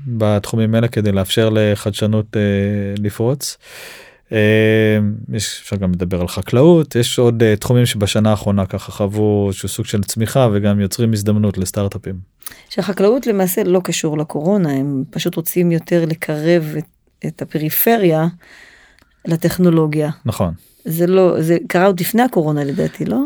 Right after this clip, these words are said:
Speaker 1: אני חושב שבשנה האחרונה יש הרבה מאוד, אה, תמורות, גם, אה, תמיכות של הממשלה,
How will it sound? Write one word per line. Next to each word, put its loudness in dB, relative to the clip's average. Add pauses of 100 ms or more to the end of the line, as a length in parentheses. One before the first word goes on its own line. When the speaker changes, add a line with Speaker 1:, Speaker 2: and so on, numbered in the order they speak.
(200)
Speaker 1:
אני 4
חושב 4
שבשנה 4
האחרונה 6
יש 2
הרבה 4
מאוד, 2
אה, 4
תמורות, 2
גם, 2
אה, 2
תמיכות -2
של 0
הממשלה, 2